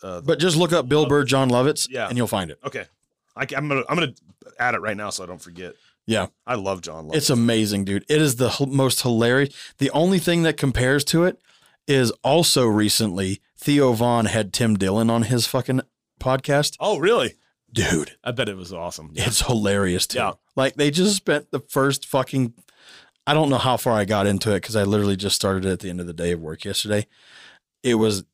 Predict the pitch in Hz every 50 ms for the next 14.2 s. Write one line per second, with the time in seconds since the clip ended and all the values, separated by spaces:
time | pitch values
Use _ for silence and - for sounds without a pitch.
0 | _ _ - 120 127 127 120 120 113 107 110 104 - - - _ _ _ _ _
1 | 120 120 113 101 104 - - 110 92 90 - _ 127 117 110 107 - - _ -
2 | 104 104 110 123 113 104 104 104 - - - - 117 104 - - 92 76 85 87
3 | 92 90 - - 92 85 78 - - 78 73 73 - 196 170 - 190 170 - 135
4 | 147 143 131 117 117 120 117 117 113 117 139 - - 156 120 - - - 117 -
5 | - 160 143 135 - _ _ _ _ _ _ _ - 160 160 156 - 175 175 170
6 | 151 - 165 143 123 - - 147 131 117 - - 143 131 120 113 104 101 107 101
7 | 98 101 95 87 80 71 64 - - - - _ _ _ _ - 170 160 160 151
8 | 135 135 151 175 175 131 110 - - 135 147 143 120 92 - - _ _ _ -
9 | _ _ - 139 123 104 - - 214 262 254 202 202 202 185 147 - - 139 127
10 | 98 80 - - _ _ _ _ _ _ _ _ _ 131 151 202 220 - 160 165
11 | 160 220 220 - - 185 202 - 190 175 160 156 156 156 147 151 156 151 139 -
12 | - _ - - - - - - - _ _ - 147 139 135 120 127 123 123 123
13 | 110 110 123 123 117 123 120 113 95 - 123 120 123 123 117 135 131 120 120 156
14 | 143 131 -